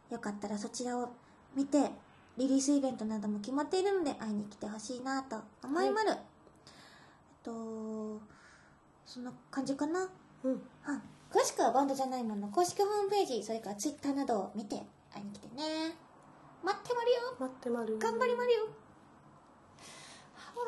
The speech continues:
Speaker 1: あ。
Speaker 2: というわけで。
Speaker 1: うん。いや、今、
Speaker 2: そうそう。
Speaker 1: あれだよね。
Speaker 2: はい。
Speaker 1: やっぱ花粉症も大変そうだし、
Speaker 2: そうそう。
Speaker 1: みんな
Speaker 2: そうなんですよ。
Speaker 1: 花粉になって。
Speaker 2: 花粉症が大変ですよ、本当にもう。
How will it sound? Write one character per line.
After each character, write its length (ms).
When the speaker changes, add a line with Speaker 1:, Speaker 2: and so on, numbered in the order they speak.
Speaker 1:
あ。 680
Speaker 2:
と 60
い 20
う 80
わ 60
け 120
で。 60
Speaker 1:
う 20
ん。 380
い 20
や、 80
今、 240
Speaker 2:
そ 160
う 40
そ 80
う。 40
Speaker 1:
あ 40
れ 60
だ 80
よ 80
ね。 220
Speaker 2:
は 160
い。 20
Speaker 1:
や 40
っ 40
ぱ 140
花 320
粉 40
症 180
も 140
大 200
変 160
そ 160
う 40
だ 60
し、 40
Speaker 2:
そ 100
う 40
そ 320
う。 40
Speaker 1:
み 80
ん 120
な 200
Speaker 2:
そ 100
う 40
な 80
ん 100
で 60
す 120
よ。 280
Speaker 1:
花 20
粉 60
に 40
な 40
っ 20
て。 260
Speaker 2:
花 240
粉 60
症 160
が 120
大 260
変 140
で 100
す 120
よ、 80
本 220
当 100
に 100
も 60
う。 40